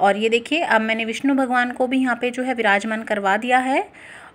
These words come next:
और जो है, आप चाहें तो लड्डू गोपाल जी के स्वरूप को भी यहाँ पर रख सकते हैं, उनको भी बिठा सकते हैं पूजा में। और ये मेरे पे विष्णु भगवान की एक और स्वरूप हैं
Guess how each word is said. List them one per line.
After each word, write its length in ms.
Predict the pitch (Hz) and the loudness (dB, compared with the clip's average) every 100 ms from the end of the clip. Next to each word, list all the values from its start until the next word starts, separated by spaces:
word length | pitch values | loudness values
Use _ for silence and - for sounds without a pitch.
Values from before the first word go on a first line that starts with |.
| - | 0
और 240 | 208 208 | 4 4
जो 240 | 208 196 240 | 0 -2 0
है, 360 | 247 262 330 - | 4 4 4 4
आप 240 | 208 311 - | 4 4 2
चाहें 360 | 277 294 370 | 0 0 -2
तो 100 | - | -2
लड्डू 320 | 233 226 226 | 0 0 2
गोपाल 360 | 277 285 269 262 | 2 4 6 4
जी 120 | 262 | 2
के 120 | 269 | -6
स्वरूप 400 | 277 254 240 262 | -4 -2 -2 -4
को 140 | - 240 | -2 2
भी 140 | 269 | 2
यहाँ 200 | 262 220 | 0 2
पर 120 | 240 220 | 2 2
रख 200 | 233 233 | 0 0
सकते 320 | 262 - 269 | -4 -2 -2
हैं, 220 | 269 285 | 0 0
उनको 340 | 302 220 220 | -2 -4 -4
भी 100 | 226 | -4
बिठा 260 | 254 247 240 | -4 2 2
सकते 280 | 247 247 262 | 2 -4 -4
हैं 140 | 262 | -4
पूजा 260 | 262 247 254 | -2 -2 0
में। 180 | 277 370 - - - - | 0 -2 -8 -20 -12 2
और 140 | 226 | 4
ये 140 | 233 | 4
मेरे 160 | 269 277 | 2 2
पे 80 | 294 | 2
विष्णु 300 | 269 262 285 | 0 0 0
भगवान 280 | 262 254 262 | 2 0 0
की 140 | 285 | -2
एक 240 | 254 240 - | 0 -2 2
और 160 | 233 | 0
स्वरूप 420 | 240 262 262 262 | 0 -2 -2 -2
हैं 260 | 262 302 392 | -2 -2 -4